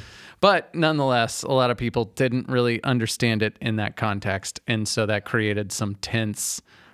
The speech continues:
uh, interactions. And, like, I mean, like, working at a grocery store during a pandemic where there are recommendations that go back and forth on masks and things, that was just, like, it was kinda like working at a circus. And it still is a little bit to this day.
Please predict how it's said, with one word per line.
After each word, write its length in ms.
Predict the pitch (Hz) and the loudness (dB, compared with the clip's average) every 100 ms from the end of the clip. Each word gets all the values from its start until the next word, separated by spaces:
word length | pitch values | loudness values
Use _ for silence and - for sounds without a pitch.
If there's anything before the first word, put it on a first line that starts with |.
| _ _ _ _ | _ _ _ _
uh, 240 | 120 117 110 185 | 2 2 2 2
interactions. 1120 | 170 139 127 107 107 120 107 101 98 - - _ _ _ _ - | 2 2 2 2 0 0 0 -2 -4 -6 -8 _ _ _ _ 0
And, 520 | 127 117 113 104 - | 2 2 0 -4 -6
like, 520 | - 117 107 - - - | -4 0 0 -2 -8 -2
I 120 | 170 | 2
mean, 160 | 156 117 | 2 2
like, 280 | 117 104 - | -2 -4 -6
working 360 | - 196 170 143 | 0 2 2 2
at 60 | 113 | 2
a 60 | |
grocery 380 | 107 117 110 113 | 2 0 0 -4
store 340 | - 113 104 | -2 0 0
during 320 | 101 139 151 117 | -2 0 0 0
a 40 | |
pandemic 680 | - 110 107 107 107 - - - - - - - - - - - | -2 -2 0 -2 -2 -6 -16 -20 -20 -20 -20 -20 -20 -20 -10 2
where 640 | 135 139 131 127 117 110 _ _ _ _ - | 4 6 4 2 0 -4 _ _ _ _ -6
there 340 | 151 127 127 120 | 0 4 4 4
are 160 | 127 | 2
recommendations 840 | 117 117 123 117 117 110 - 117 107 | 2 2 0 2 2 0 -2 -2 -2
that 100 | 117 | 0
go 120 | 117 | 2
back 240 | 110 107 | 2 0
and 120 | 117 110 | -2 -2
forth 240 | 113 107 | -2 -2
on 100 | 107 | -2
masks 400 | 107 107 - - | -2 -4 -6 -4
and 140 | 110 | -2
things, 260 | 110 107 104 | 0 -2 0
that 240 | 135 147 | 2 2
was 180 | 127 117 | 0 -2
just, 300 | - 113 - | 0 -2 0
like, 260 | 107 98 - | -2 -2 -2
it 180 | 143 139 | 0 2
was 160 | 120 104 | 0 -2
kinda 320 | - 127 117 | 0 0 2
like 160 | 110 | 0
working 340 | 117 110 107 110 | 0 -2 0 -2
at 80 | 98 | -2
a 40 | |
circus. 560 | - 110 104 104 98 - | -2 -2 0 -2 -2 -2
And 160 | 131 135 | 0 0
it 120 | - | 0
still 400 | - - 285 269 | -4 -2 -2 0
is 460 | 170 160 104 104 - | 0 0 -2 -6 -2
a 60 | 123 | -2
little 240 | 104 104 | 0 0
bit 240 | 104 101 - | 0 -2 -4
to 80 | |
this 200 | 101 98 | -4 -2
day. 340 | - 101 98 | 0 0 0